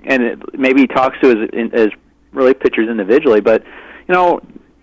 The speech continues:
I think teams screw themselves by going with the traditional mindset, "We have to name our closer and we have to have this specific ro-, role," because that's when, um, you know, these guys become more expensive. Um, you know,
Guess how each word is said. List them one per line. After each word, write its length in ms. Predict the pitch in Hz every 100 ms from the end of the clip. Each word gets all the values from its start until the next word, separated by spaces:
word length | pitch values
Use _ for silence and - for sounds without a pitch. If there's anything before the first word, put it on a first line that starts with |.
| 147 131
I 100 | 147
think 240 | 226 220 -
teams 160 | 190 -
screw 240 | - 180
themselves 440 | 285 240 - 107 107
by 100 | 117
going 300 | 110 123 123
with 100 | 120
the 80 | 135
traditional 420 | - 117 117 131
mindset, 360 | 113 113 117 101
"We 120 | 101
have 260 | - 117 -
to 80 | 101
name 260 | 107 117
our 80 | 101
closer 380 | - 110 117 107
and 80 | 90
we 80 |
have 280 | 90 101 117
to 60 | -
have 200 | 113 104
this 100 | 104
specific 420 | - 101 117 110 101
ro-, 280 | 110 120 - - -
role," 180 | 113 117
because 220 | 127 120 104
that's 240 | 117 131 -
when, 280 | 147 139 131
um, 360 | 123 120 117 - _
you 60 | 143
know, 180 | 120 101
these 160 | 131 123
guys 160 | 123 127
become 240 | 139 - 135
more 160 | 143
expensive. 500 | 151 - 165 240 - - _ _ - - -
Um, 360 | 123 120 117 123 _ -
you 60 |
know, 200 | 127 82